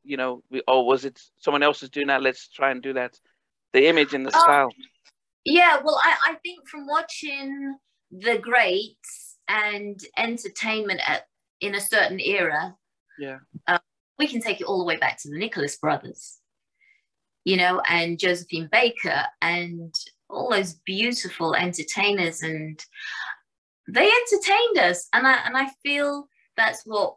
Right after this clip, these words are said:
Speaker 2: we went for, and that's what we believed entertainment was all about, you know,
Speaker 1: Yeah.
Speaker 2: not just getting there on stage and singing your bit and getting off. Um,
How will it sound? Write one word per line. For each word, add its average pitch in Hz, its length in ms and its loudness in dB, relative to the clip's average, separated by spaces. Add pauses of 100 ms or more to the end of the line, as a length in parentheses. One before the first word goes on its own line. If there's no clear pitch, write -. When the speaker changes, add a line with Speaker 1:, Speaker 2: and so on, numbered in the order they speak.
(120)
Speaker 2:
we 294 260 -4
went 233 300 -4
for, 170 200 -2
and 170 80 -4
that's 190 180 0
what 180 140 -8
we 226 280 -2
believed 165 400 0
entertainment 156 840 -6
was 160 180 -10
all 151 200 -2
about, 139 400 0 (160)
you 175 160 -4
know, 202 380 0 (220)
Speaker 1:
Yeah. 151 100 -10
Speaker 2:
not - 160 2
just 202 200 -2
getting - 200 0 (200)
there 175 160 4
on 170 100 -2
stage 170 340 -2
and 160 120 -14
singing 175 280 -4
your 156 100 -2
bit 147 120 0
and 135 60 -6
getting 135 200 0
off. 143 220 0 (500)
Um, 190 380 4